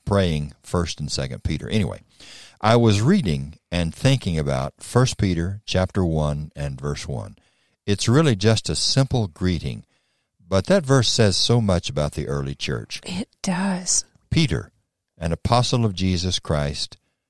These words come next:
Speaker 1: to the exiles of the dispersion in Pontus, Galatia, Cappadocia, Asia,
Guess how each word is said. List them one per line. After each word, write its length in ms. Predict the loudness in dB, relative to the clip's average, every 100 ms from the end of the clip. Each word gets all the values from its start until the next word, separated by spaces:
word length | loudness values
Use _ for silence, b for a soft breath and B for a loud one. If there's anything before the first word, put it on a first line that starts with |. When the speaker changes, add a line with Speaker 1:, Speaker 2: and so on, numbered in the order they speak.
| _
Speaker 1:
to 80 | -2
the 180 | 2 4
exiles 760 | 4 4 4 6 6 2 0 -4 -4
of 160 | -2
the 80 | -2
dispersion 880 | -4 -4 -2 0 2 0 -4 -10 -14 -10
in 160 | -8
Pontus, 600 | -2 0 0 0 -2 -4 -8 _ _
Galatia, 580 | 0 0 0 -2 -4 -6 _ _ _ _
Cappadocia, 800 | -6 -4 -2 0 0 -2 -4 -4 -12 _ _
Asia, 420 | -4 -4 -4 -6